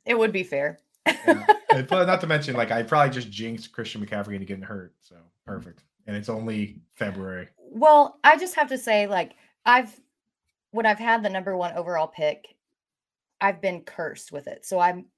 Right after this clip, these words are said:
Speaker 1: a little, I have a little bit of P T S D. Um, I drafted David Johnson first overall,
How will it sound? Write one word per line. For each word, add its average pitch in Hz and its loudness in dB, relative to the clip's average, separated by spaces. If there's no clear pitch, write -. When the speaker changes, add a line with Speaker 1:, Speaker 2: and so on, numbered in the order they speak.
Speaker 1:
a 196 -2
little, 226 -4
I - -10
have 208 0
a 202 -4
little 202 -4
bit 202 0
of 180 -4
P 175 -14
T 160 -10
S 160 -4
D. 151 -10
Um, 175 0
I 185 0
drafted 185 -2
David 180 -4
Johnson 165 -2
first 185 0
overall, 160 2